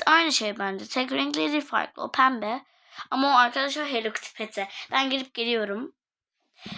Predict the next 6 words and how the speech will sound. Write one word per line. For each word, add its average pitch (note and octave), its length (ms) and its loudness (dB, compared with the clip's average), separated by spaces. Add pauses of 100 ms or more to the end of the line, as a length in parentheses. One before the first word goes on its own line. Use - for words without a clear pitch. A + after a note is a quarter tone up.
(140)
Evet A4 200 4
arkadaşlar C#4 580 4
şimdi C4 540 2
Psychos B3 500 0
dükkanına A#3 340 -6
geldik. A3 300 -2